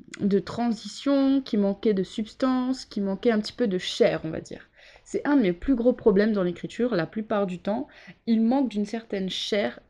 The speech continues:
J'écris très succinctement, de façon très, euh, squelettique, on va dire, pour le premier jet, en tout cas. Et j'ai du mal ensuite, après, à étoffer ce, ce premier jet là et à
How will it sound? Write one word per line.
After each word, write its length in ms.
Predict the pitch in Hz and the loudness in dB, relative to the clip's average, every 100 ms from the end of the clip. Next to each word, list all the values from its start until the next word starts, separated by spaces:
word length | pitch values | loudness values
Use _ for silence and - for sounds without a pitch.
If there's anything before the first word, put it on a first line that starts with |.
| 180 | -6
J'écris 440 | 185 196 - 208 | -4 -4 -4 -6
très 1120 | - - 269 277 269 254 240 226 220 214 202 | -6 -2 2 4 4 4 4 4 4 4 2
succinctement, 680 | - - 240 - 202 - 196 | -2 -4 -2 2 2 2 0
de 100 | 208 | 0
façon 380 | 190 185 226 226 - - - _ _ _ | -2 -2 -2 -4 -6 -20 -20 _ _ _
très, 360 | - 254 254 240 | -2 2 6 6
euh, 380 | 202 185 180 180 | 6 4 2 -4
squelettique, 760 | - - 269 208 - 233 240 | 4 10 10 10 2 -4 0
on 100 | 202 | 0
va 120 | 196 175 | 2 0
dire, 380 | 190 233 - - | 2 -2 -4 0
pour 120 | 208 | 4
le 100 | 196 | 4
premier 680 | 175 - 220 214 208 190 185 | 4 2 4 6 4 2 -2
jet, 340 | 175 214 285 - _ - | 2 2 0 -4 _ -8
en 100 | 185 | -8
tout 140 | - | -4
cas. 160 | 185 - _ _ - - _ _ _ - | -4 -4 _ _ -20 -20 _ _ _ 0
Et 80 | |
j'ai 100 | 190 | 2
du 100 | 190 | 2
mal 160 | 220 254 | 4 4
ensuite, 280 | 202 - 240 | 2 -2 -4
après, 380 | 185 - 226 254 - - - _ _ | -4 0 -2 -2 -8 -20 -20 _ _
à 520 | 208 202 190 185 185 - | 0 2 0 -2 -6 2
étoffer 480 | 240 220 214 - 233 | 2 4 0 0 -4
ce, 380 | - 185 180 180 | -2 -2 -2 -2
ce 140 | - | -4
premier 320 | 175 - 196 175 | -6 -2 0 2
jet 160 | 220 | 2
là 160 | 226 208 | 2 0
et 80 | |
à 100 | 180 | -2